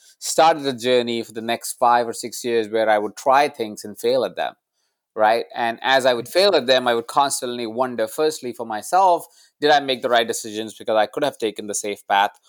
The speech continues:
And of course, they were doubting it as well. They were like, "What the hell did you just do? Like, is that what you really signed up for? Is that what you wanna do all your life?"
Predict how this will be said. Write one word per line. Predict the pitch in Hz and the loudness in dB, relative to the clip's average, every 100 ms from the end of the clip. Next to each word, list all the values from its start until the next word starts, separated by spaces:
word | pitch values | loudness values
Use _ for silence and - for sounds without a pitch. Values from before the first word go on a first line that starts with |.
| _ _ - | _ _ 0
And | 139 135 131 | 2 2 0
of | 214 | -6
course, | - 240 185 - | -2 -2 -2 -2
they | 139 170 | -2 0
were | 147 | 2
doubting | 113 120 120 120 | 4 4 2 0
it | 120 | 0
as | 117 | 2
well. | 156 226 | 2 4
They | 156 | 2
were | 147 | 2
like, | 147 139 | 0 0
"What | 156 | 0
the | 165 | 2
hell | 165 160 | 2 2
did | 165 | -2
you | 160 | -6
just | 160 156 | -6 -4
do? | 190 190 | 0 0
Like, | 120 117 - | 2 0 -2
is | 135 113 | -4 2
that | 123 113 | 2 2
what | 131 127 | 0 -2
you | 139 | 0
really | 139 135 | 2 2
signed | 131 135 135 | 0 0 0
up | 139 | 0
for? | 151 | 0
Is | 98 113 | 0 0
that | 123 131 | 2 2
what | 131 139 | 0 -6
you | |
wanna | 131 120 | -6 -6
do | 127 | -8
all | - 127 | -4 -4
your | 139 139 | -2 0
life?" | 160 175 | 0 -2